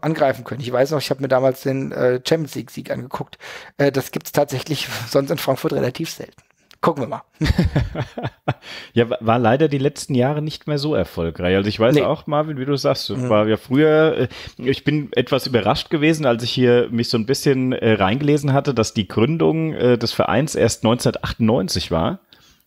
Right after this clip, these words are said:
Speaker 2: Tatsächlich.
Speaker 1: Mhm, genau.
Speaker 2: Äh, also ich hätte gedacht tatsächlich, dass es schon ein bisschen länger, äh,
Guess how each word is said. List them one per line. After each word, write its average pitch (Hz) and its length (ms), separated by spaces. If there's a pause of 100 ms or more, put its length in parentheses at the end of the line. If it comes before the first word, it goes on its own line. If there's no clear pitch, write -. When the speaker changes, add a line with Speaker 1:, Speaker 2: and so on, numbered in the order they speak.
(160)
Speaker 2:
Tatsächlich. - 680
Speaker 1:
Mhm, - 80
genau. - 100
Speaker 2:
Äh, 101 380 (640)
also 101 140
ich 98 80
hätte 120 120
gedacht 113 280
tatsächlich, 120 440
dass 110 200
es - 60
schon 110 180
ein 101 40
bisschen 107 300
länger, 135 460
äh, 107 460